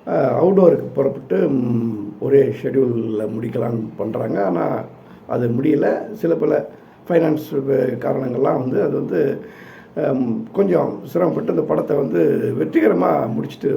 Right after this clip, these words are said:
வந்துட்டாரு. அஹ், கமல்ஹாசன் ஹீரோ, அஹ், ஸ்ரீதேவி ஹீரோயின்,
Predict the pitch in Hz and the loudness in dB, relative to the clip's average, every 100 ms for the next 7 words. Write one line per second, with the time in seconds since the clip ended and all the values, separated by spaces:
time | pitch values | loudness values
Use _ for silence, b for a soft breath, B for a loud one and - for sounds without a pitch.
0 | - 113 113 107 - - - B B B | -4 -6 -8 -8 -8 -12 -16 B B B
1 | B B B B B - 139 127 120 123 | B B B B B -4 0 2 2 2
2 | 117 113 120 - B B B B B - | 0 -2 -6 -12 B B B B B -8
3 | 117 147 147 131 120 - 117 107 104 104 | 2 6 6 6 2 0 -4 -4 -4 -4
4 | 98 113 117 120 - - - - - - | -6 -4 -2 -2 -2 -6 -16 -20 -14 -10
5 | 110 107 104 98 139 123 120 110 113 104 | -6 -6 -6 -6 -4 -2 -2 -2 -4 -4
6 | 101 110 107 110 110 110 120 | -8 -6 -4 -2 -2 -6 -8